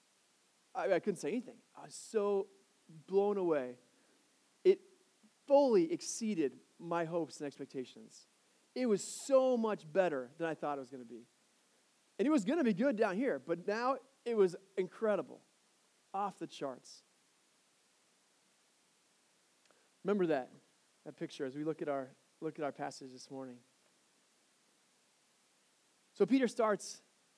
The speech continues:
by, by laying out some of the goodness of what it is that Jesus has done for us. "Blessed be the God and Father of our Lord Jesus Christ." This is so good, he says.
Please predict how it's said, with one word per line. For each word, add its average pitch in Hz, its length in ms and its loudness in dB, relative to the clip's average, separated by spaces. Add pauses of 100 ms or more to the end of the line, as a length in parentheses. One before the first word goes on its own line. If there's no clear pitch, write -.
(120)
by, 190 140 -2 (160)
by 180 280 0 (180)
laying 214 320 0
out 190 240 -6
some 254 260 -2
of 208 80 2
the 170 60 0
goodness 190 400 -6
of 156 80 -10
what 220 180 0
it 208 80 2
is 196 220 4
that 147 180 -10
Jesus 175 320 -10
has 147 140 -12
done 180 240 -4
for 127 160 -14
us. - 320 -20 (1120)
"Blessed 220 360 -2
be 233 160 -2
the 190 80 2
God 196 260 -2
and 185 80 -8
Father 208 260 -4
of 170 40 -6
our 175 60 -8
Lord 190 160 -4
Jesus 185 260 -12
Christ." 202 280 -4
This 185 140 -14
is 180 160 -16
so 220 200 -4
good, 220 320 -2
he 165 80 -8
says. 139 420 -12